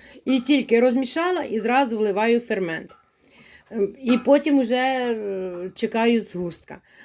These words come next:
От сьогодні я теж так зроблю. Я доведу температуру, у мене зараз вже на граду-, на градуснику двадцять вісім градусів.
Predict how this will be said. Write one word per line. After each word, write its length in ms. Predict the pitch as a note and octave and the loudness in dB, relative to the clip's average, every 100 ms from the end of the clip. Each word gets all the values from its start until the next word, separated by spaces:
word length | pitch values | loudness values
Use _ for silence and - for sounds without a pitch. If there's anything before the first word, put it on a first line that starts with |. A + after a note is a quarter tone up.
| _ | _
От 180 | A#3 B3+ | -2 0
сьогодні 360 | A#3+ A#3+ C#4 A#3+ | 4 4 4 2
я 80 | A3 | 2
теж 220 | A#3 G#3+ | 0 -2
так 260 | G#3 G3+ | -4 -6
зроблю. 400 | F3+ F3 E3 E3+ - _ - - - - | -4 -2 -2 -4 -10 _ -20 -20 -20 -10
Я 340 | G#3+ B3 A3+ | 2 4 4
доведу 400 | G#3+ A3 A3+ G3 | 0 0 0 0
температуру, 580 | A3+ G#3+ A3 A3 A3 G#3 | -4 -2 -2 -2 0 0
у 40 | G3+ | 2
мене 260 | G3+ G3 | 0 0
зараз 260 | F#3+ F#3 F#3+ | 2 2 0
вже 180 | F#3 F#3 | -2 -2
на 100 | F#3+ | -2
граду-, 460 | G3 F3 F3 F3+ | -2 -2 -4 -6
на 180 | F3+ G3 | -4 -2
градуснику 880 | G3 G3+ F3 F#3 - F#3 - F#3 F#3+ - - - - - | 0 0 0 -8 -8 -8 -8 -10 -10 -14 -16 -14 -12 -10
двадцять 640 | F3+ G#3+ G#3 G#3 G#3 - | -2 2 2 0 -6 -8
вісім 600 | F3 F#3 F#3 - F4+ G4+ G4+ _ _ | -8 -6 -6 -2 2 0 -2 _ _
градусів. 600 | A#3+ C4+ C4 B3 C4 C4+ | 0 2 2 -2 -2 -6